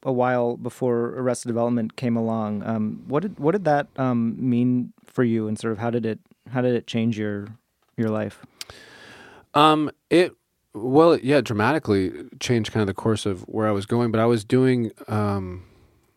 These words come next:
Speaker 2: I was doing commercials for a very long time in New York, and I really enjoyed doing commercials. I was always the guy, I mean, not much, <laughs> not much different than what I'm doing now, but I was always the quirky guy who wasn't all there. That was
Speaker 1: Yeah.
Speaker 2: kind of my type.
Speaker 1: <laughs>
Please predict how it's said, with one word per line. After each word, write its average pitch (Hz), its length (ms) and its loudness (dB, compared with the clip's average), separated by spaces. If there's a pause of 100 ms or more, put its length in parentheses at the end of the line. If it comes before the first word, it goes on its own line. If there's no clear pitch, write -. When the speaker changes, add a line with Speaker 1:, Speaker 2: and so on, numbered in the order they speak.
(300)
Speaker 2:
I 127 80 4
was 131 120 4
doing 147 180 2
commercials 123 640 -2
for 107 160 -4
a 101 40 -2
very 107 240 0
long 98 280 -4
time 90 580 -8
in 104 180 -4
New 101 60 -2
York, 98 300 2
and 95 60 -4
I 101 40 0
really 143 500 4
enjoyed 92 460 -4
doing 85 220 -12
commercials. - 600 -14
I 107 100 0
was 110 120 0
always 107 320 2
the 101 120 -6
guy, 95 520 2
I 101 40 -8
mean, 92 300 -6
not 101 200 -2
much, 95 240 -6 (120)
<laughs> - 60 -12
not 135 220 0
much 120 160 -4
different 117 200 4
than 107 80 0
what 110 80 2
I'm 101 80 -4
doing 113 180 0
now, 120 140 0
but 107 100 -2
I 104 40 2
was 101 120 2
always 110 200 4
the 101 160 -2 (300)
quirky 123 300 4
guy 107 200 4
who 101 100 4
wasn't 98 260 2
all 87 120 0
there. 76 320 -2
That 87 100 0
was 135 80 2
Speaker 1:
Yeah. 120 80 0
Speaker 2:
kind 90 120 -2
of - 80 -10
my 80 140 -6
type. - 380 -2
Speaker 1:
<laughs> - 40 -18